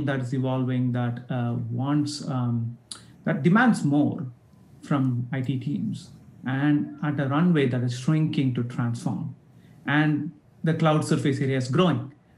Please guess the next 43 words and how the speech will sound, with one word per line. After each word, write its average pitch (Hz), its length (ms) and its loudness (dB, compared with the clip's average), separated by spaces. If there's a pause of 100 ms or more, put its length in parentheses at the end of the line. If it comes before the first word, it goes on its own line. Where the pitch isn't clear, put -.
(120)
How, 170 360 4
that's 175 300 4
exactly 165 500 4
where 143 260 4
we, 139 340 2
we 131 140 -2
come 139 180 0
in 131 140 2
to, 120 340 0
uh, 123 160 0
help. 135 400 -2 (360)
And, 135 260 2
uh, 127 180 0 (400)
uh, 143 180 -2
we 143 100 2
did 175 420 4
do 196 180 6
a 160 140 6
little 160 180 6
bit 160 80 2
of 160 80 0
a 151 60 2
deep 139 260 2
dive 156 260 4
into 147 220 4
what 127 240 0
the 139 60 -2
platform 131 460 0
does 147 220 2
today 175 280 4
to 139 300 0
talk 135 240 0
to 143 80 2
our 131 80 0
audience, 139 520 0
uh, 135 200 -2
so 123 140 -4
that 127 140 -2
they 127 140 0
can 123 420 -2 (180)
get 135 200 2
this 139 140 -2
value. 147 520 2